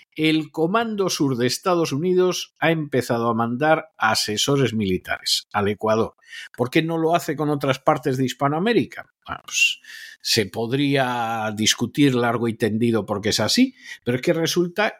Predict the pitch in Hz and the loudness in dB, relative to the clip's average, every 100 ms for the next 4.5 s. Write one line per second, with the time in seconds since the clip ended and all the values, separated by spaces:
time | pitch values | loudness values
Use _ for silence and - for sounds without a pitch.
0 | - 120 - 113 101 - 92 98 104 147 | -2 0 2 2 2 -2 -2 -2 0 2
1 | 180 135 101 95 135 156 175 170 196 208 | 2 0 -2 -2 0 0 -2 -2 0 0
2 | 220 - _ - - 117 135 175 165 139 | -2 -12 _ -20 -6 0 2 2 0 0
3 | 180 180 131 98 101 - 104 101 131 147 | 2 2 0 -4 -6 -2 -2 0 0 0
4 | 139 - 185 190 | 0 2 2 0